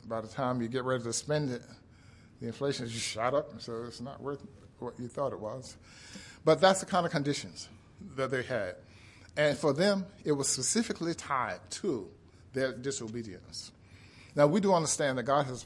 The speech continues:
not promised us in the same way in terms of the material blessing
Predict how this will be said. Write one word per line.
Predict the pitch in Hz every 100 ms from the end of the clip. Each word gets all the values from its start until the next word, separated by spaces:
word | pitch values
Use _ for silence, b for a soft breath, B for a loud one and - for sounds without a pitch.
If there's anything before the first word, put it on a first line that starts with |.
| -
not | 139 139 -
promised | 156 147 135 -
us | 165 - - - - -
in | 131
the | 123
same | - 165 160 147 123 - - B B -
way | 127 151 127 123
in | 120
terms | 147 139
of | 127
the | 120
material | 113 - 135 117 - 123 120
blessing | 135 - 104 95